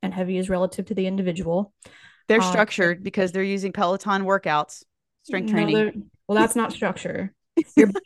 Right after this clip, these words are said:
Speaker 1: your boot camps and your hiit workouts and your Peloton workouts are not a structured strength program.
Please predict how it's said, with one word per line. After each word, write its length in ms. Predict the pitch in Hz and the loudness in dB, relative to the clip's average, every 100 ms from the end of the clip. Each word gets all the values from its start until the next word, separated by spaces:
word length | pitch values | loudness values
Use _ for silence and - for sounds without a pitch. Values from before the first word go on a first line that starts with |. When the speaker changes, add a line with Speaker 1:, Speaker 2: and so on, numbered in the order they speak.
| - - | -8 4
Speaker 1:
your 140 | 254 | 6
boot 260 | 220 269 277 | 8 6 6
camps 380 | 277 269 269 254 | 4 4 4 2
and 80 | |
your 120 | 226 214 | 2 4
hiit 140 | 226 | 4
workouts 520 | 226 226 233 226 220 | 4 4 2 0 -2
and 80 | 220 | -4
your 100 | 208 | -4
Peloton 380 | 208 208 208 214 | -2 -2 -2 -2
workouts 460 | 202 202 202 196 - | -4 -4 -4 -6 -4
are 80 | 190 | -2
not 180 | 190 | 0
a 60 | 190 | 0
structured 420 | - 185 - 202 | 0 0 -2 -4
strength 320 | - 196 180 | -4 -4 -4
program. 520 | - 175 185 175 226 | -4 -4 -2 -2 -2